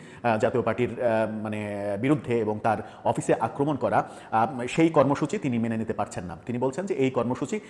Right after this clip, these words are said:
আহ, কখনো সুস্থ ধারার কর্মসূচি হতে পারে না। আহ, বলেছেন যে এটা উচিত হয়নি, এই ধরনের কর্মসূচি, আহ, দেয়া উচিত হয়নি, তারা ভুল করেছে। অর্থাৎ গণ অধিকার পরিষদের পরশুদিনের যে মুভমেন্ট ছিল, সেই মুভমেন্টটাকে তিনি ভুল হিসেবে আখ্যা দিচ্ছেন। তিনি বলতে চাইছেন যে এই মুহূর্তে, ঠিক এই মুহূর্তে জাতীয় পার্টি রাজনীতিতে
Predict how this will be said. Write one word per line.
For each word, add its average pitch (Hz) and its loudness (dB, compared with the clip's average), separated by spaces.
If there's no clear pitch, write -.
আহ, 120 6
কখনো 131 -2
সুস্থ 151 -4
ধারার 113 0
কর্মসূচি 107 -4
হতে 98 -4
পারে 104 2
না। 85 -4
আহ, 117 6
বলেছেন 147 4
যে 180 2
এটা 139 4
উচিত 160 2
হয়নি, 95 -6
এই 131 0
ধরনের 139 -2
কর্মসূচি, 135 -2
আহ, 117 4
দেয়া 117 6
উচিত 135 0
হয়নি, 175 0
তারা 117 4
ভুল 165 6
করেছে। - -4
অর্থাৎ 120 -2
গণ 127 0
অধিকার 147 0
পরিষদের 160 -2
পরশুদিনের 160 -2
যে 160 0
মুভমেন্ট 131 -2
ছিল, 120 0
সেই 147 2
মুভমেন্টটাকে 156 0
তিনি 127 -2
ভুল 139 2
হিসেবে 107 -2
আখ্যা - -4
দিচ্ছেন। 90 -8
তিনি 185 4
বলতে 180 6
চাইছেন 185 6
যে 147 8
এই 175 8
মুহূর্তে, 196 0
ঠিক 180 0
এই 156 4
মুহূর্তে 170 0
জাতীয় 120 4
পার্টি 165 2
রাজনীতিতে 123 0